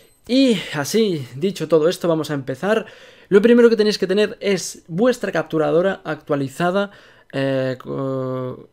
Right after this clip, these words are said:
hasta día de hoy, ¿vale? O sea, tenerla, todos los drivers y todo actualizado, ya sea los gra-, los programas para grabar, etcétera, etcétera.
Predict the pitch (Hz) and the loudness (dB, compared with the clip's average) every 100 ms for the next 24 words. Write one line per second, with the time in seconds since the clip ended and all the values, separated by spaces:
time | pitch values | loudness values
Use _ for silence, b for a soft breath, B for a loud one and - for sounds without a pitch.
0 | _ 135 131 123 139 156 175 131 113 117 | _ -6 -6 -2 0 4 2 2 0 -2
1 | 139 185 151 131 131 _ - 160 220 240 | 0 0 -2 -6 -12 _ -2 2 2 2
2 | 233 - _ 185 170 151 143 185 202 214 | -2 -4 _ 4 6 6 4 0 0 -2
3 | 214 - 156 156 208 214 - 170 165 160 | -4 -8 -8 0 2 2 -2 -8 -4 -4
4 | 143 175 156 127 143 151 147 131 127 117 | -2 -2 -2 -2 -4 -4 -4 -4 -4 -8
5 | 131 131 127 131 123 123 120 - 127 127 | -8 -8 -8 -8 -8 -8 -10 -10 -6 -6
6 | 123 120 135 143 165 202 240 240 160 175 | -6 -8 -2 0 2 4 4 2 -4 -4
7 | 156 135 120 127 117 117 | -6 -6 -6 -8 -8 -14